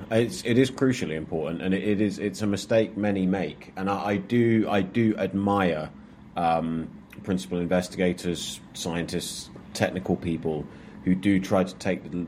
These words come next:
the step of starting a company and spinning something out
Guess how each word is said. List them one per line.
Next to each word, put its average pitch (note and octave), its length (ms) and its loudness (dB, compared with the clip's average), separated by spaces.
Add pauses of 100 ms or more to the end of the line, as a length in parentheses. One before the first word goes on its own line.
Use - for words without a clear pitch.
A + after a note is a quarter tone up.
(140)
the - 80 -10
step - 640 2
of E2 180 -4
starting D#2+ 440 -2
a D2+ 60 -8
company D2 440 -8 (260)
and D#2+ 140 -10
spinning F2 420 0
something E2 400 0
out D#2 280 0